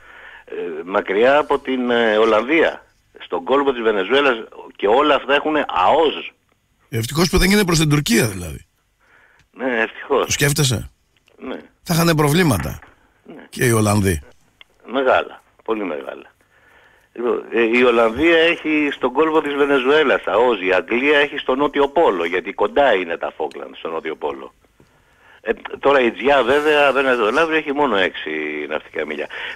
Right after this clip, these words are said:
Speaker 1: Πιστεύω ότι δεν διαβάζουν οι διανοούμενοι μας, οι οποίοι είναι και καλοπροαίρετοι και πατριώτες, δεν διαβάζουν σωστούς χάρτες. Θα πρέπει να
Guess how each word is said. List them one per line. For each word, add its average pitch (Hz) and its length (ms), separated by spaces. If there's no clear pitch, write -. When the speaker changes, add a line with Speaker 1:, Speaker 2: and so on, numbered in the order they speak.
Speaker 1:
Πιστεύω 98 720
ότι 104 580
δεν 127 200
διαβάζουν 101 680
οι 78 680
διανοούμενοι 82 640
μας, 90 280
οι 87 80
οποίοι 87 260
είναι 98 120
και 139 140
καλοπροαίρετοι 90 680
και - 120
πατριώτες, 71 600
δεν 95 240
διαβάζουν 135 640
σωστούς - 360
χάρτες. - 560
Θα 98 220
πρέπει 156 360
να 131 240